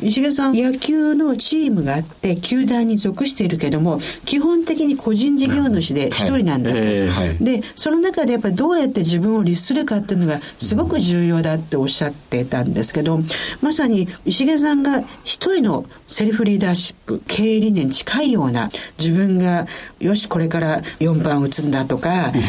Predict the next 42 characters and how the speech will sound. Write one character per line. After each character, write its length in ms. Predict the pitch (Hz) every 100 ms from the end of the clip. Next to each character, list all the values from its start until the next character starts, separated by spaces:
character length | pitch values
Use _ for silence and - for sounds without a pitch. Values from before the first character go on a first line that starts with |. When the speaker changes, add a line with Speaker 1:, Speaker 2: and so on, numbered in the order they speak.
| 113
Speaker 1:
う 40 |
ん。 20 |
Speaker 2:
い 40 | 160
ろ 160 | 185
い 40 | 190
ろ 0 |
な 140 | 190
目 200 | 175 170
標 140 | 254 247
を 20 |
立 140 | 240
て 80 | 247
る 80 | 220
時 220 | 165 151
の 260 | 151 147 135 - -
何 160 | 226 226
か 140 | 165
指 220 | - 170 -
針 160 | 220 202
み 120 | 196
た 100 | 190
い 60 | 147
な 80 | 127
も 100 | 135
の 140 | 131
は 100 | 117 113 - - - -
い 80 | 165
つ 140 | 202
頃 180 | 208 233
か 80 | 240
ら 80 | 214
お 60 |
作 200 | 208 -
り 60 | 185
に 60 |
な 60 | 180
っ 40 |
た 100 | 180
ん 60 | 208
で 60 | -
す 120 |
か？ 60 | -